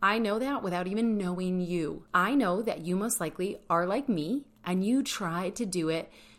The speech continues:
your way by yourself by watching what all the other influencers are doing out there in your business.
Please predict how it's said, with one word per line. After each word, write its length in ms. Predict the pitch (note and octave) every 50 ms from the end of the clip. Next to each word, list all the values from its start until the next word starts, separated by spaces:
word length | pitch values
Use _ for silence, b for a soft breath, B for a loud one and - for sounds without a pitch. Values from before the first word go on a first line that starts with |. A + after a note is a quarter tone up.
| B B - D3+ D3
your 220 | G3+ G#3 A3+ B3
way 360 | A3+ G3 E3+ D#3+ D#3 D#3+ D#3+ - -
by 220 | - C#3+ E3+ D#3
yourself 540 | E3 F#3 A#3 A#3+ - - F3+ D3+ - D#3 -
by 140 | - D#3 D#3+
watching 420 | E3 E3 E3+ - - E3 D#3+ D#3+
what 260 | D3+ D3 D3+ - - - -
all 500 | E3 F3 F#3+ A3 B3 C4 C#4 C#4 C#4+ D4+
the 180 | D4 C#4+ C4+ -
other 240 | - G#3+ A3+ A3+ -
influencers 580 | - A3 G#3+ G#3+ - G3+ F#3+ F#3 - F#3+ F3+ F3+
are 140 | F3+ F3
doing 320 | E3 D#3+ D#3+ D3+ D#3 D3+ D3+
out 160 | D3 D3+ -
there 200 | E3 D#3 D3+ D#3
in 160 | - - E3+
your 160 | E3+ E3+ F3
business. 400 | F3 F3+ D#3 - - - - -